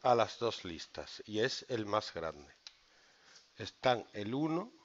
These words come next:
y el dos. El más grande es el dos, por, por tanto el máximo común divisor de seis y ocho es dos. Esto es una manera de hacerlo. Y luego la manera buena de hacerlo es la siguiente.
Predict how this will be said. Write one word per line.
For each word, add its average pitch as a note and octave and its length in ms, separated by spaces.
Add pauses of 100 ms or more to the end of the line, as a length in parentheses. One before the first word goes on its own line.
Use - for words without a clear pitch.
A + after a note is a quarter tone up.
(160)
y A2+ 120
el G2 160
dos. F2+ 400 (1500)
El A2 180
más A2 220
grande A2 340
es - 140
el B2+ 160
dos, F3+ 240
por, A#2 220 (320)
por A2 160
tanto A#2 400
el G2 80
máximo A#2+ 540
común A#2+ 300
divisor A#2+ 420
de F#2+ 160
seis - 420
y B2+ 120
ocho F#3 340 (480)
es - 260
dos. - 380 (140)
Esto C#3+ 320
es E3 100
una C3+ 180
manera B2+ 380
de B2+ 80
hacerlo. A#2 500 (1000)
Y A2 120
luego B2+ 240
la A2+ 180
manera A2+ 420
buena C3+ 360
de C#3 80
hacerlo E3 380
es - 120
la B2+ 120
siguiente. G#2 580